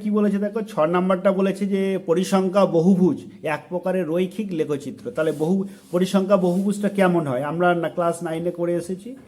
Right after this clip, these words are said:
যে আমাদের যে শ্রেণী দৈর্ঘ্য থাকে তাদের যে মধ্যবিন্দু থাকে সেই মধ্যবিন্দুগুলো যদি আমরা যোগ করি তাহলে এই যোগ করলে এরকম পয়েন্ট পাই আমরা। তাহলে এইগুলোকে আমরা দেখো এই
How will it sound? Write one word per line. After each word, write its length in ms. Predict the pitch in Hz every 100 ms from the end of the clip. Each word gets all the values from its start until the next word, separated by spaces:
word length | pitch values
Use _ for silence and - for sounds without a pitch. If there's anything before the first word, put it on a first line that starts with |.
| - - _ 127
যে 100 | 160
আমাদের 380 | 160 175 185
যে 140 | 160 175
শ্রেণী 280 | 175 160 170
দৈর্ঘ্য 280 | 180 165
থাকে 300 | 180 180 208
তাদের 360 | 214 147 147 160
যে 100 | 170
মধ্যবিন্দু 580 | 151 156 165 170 170 175
থাকে 280 | 185 190 196
সেই 180 | 180 156 147
মধ্যবিন্দুগুলো 720 | 143 160 165 165 165 170 165 165
যদি 180 | 156
আমরা 380 | 165 151 196 240 - - _ - 131
যোগ 220 | 196 202 151
করি 180 | 117 104 110
তাহলে 160 | 147 160
এই 80 | 160 156
যোগ 100 | 165 -
করলে 200 | 180 180 175
এরকম 240 | 170 170 170 -
পয়েন্ট 280 | 165 165 170
পাই 200 | 160 151 143
আমরা। 220 | 139 190 - _ _ _ _ _
তাহলে 180 | - 170 180
এইগুলোকে 360 | 175 185 185 196
আমরা 160 | 180 185
দেখো 280 | 180 180 202
এই 120 | 170